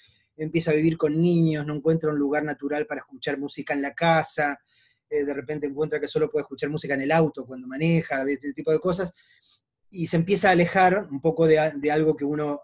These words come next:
eh, amaba locamente. Como uno sigue tien-, teniendo curiosidad de, de vez en tan-, en cua-, en tanto pispea, y yo pispeaba radios, no voy a hacer nombres ahora, no, no viene acá, me da el caso, que supone que eran la, las radios que pasan la música que se hace acá,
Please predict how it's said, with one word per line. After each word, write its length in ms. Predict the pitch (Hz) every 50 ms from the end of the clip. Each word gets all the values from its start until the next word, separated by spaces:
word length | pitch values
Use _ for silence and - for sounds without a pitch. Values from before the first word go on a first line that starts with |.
| -
eh, 120 | 135 135 135 139
amaba 320 | 139 139 147 151 147 147
locamente. 720 | 143 135 135 123 135 127 127 123 113 104 _ _ _ _ _ _ _ _ _ _ _ _
Como 180 | - 180 180 214
uno 160 | 247 262 254
sigue 240 | 247 - 233 233 220
tien-, 380 | - 220 214 214 220 185 170 -
teniendo 360 | 175 160 185 202 202 185 170
curiosidad 600 | 175 170 170 175 165 - 175 190 185 180 180 170
de, 160 | 165 165 160
de 200 | 151 147 147 156
vez 160 | 165 160 -
en 120 | 165 160 151
tan-, 260 | 180 170 170 175 170 160
en 280 | 151 147 151 143 131
cua-, 200 | _ - 156 147 147
en 140 | 143 139 139
tanto 320 | - 156 165 170 160 165 - - -
pispea, 680 | 180 170 175 _ - 240 233 226 196 185 185 190 190 - - _ _ _ _ -
y 80 | 175 170
yo 140 | 196 233
pispeaba 920 | 226 240 208 - - - 277 277 262 220 180 170 165 165 165 165 160 - - _ _ - - _ _ _ _ _ _
radios, 640 | - 147 170 208 208 190 180 160 156 156 156 151 156
no 140 | 160 151 151
voy 140 | 156 151 151
a 20 |
hacer 180 | 151 - 143 139
nombres 360 | 151 156 160 165 156 147 151
ahora, 240 | 143 147 151 151 143
no, 140 | 147 147 - 151
no 140 | 151 156
viene 240 | 151 160 170 170 175
acá, 340 | 165 180 180 170 165 165 165 -
me 100 | 151 151
da 80 | 156 156
el 60 | 160
caso, 300 | 180 190 175 - 196 170 - - - - - -
que 100 | - 170
supone 300 | 127 143 143 175 185 185 175
que 60 | 180
eran 220 | 185 180 175 175 170
la, 180 | 165 165 170 -
las 180 | 160 160 156
radios 360 | 160 175 190 196 190 170 156 -
que 100 | - 180
pasan 300 | - 165 165 165 165 151
la 120 | 151 147
música 420 | 160 170 175 165 - 151 - 147 139
que 80 | 139
se 160 | 135 - - 175
hace 180 | 175 - 175
acá, 400 | 175 175 180 185 180 180 190 196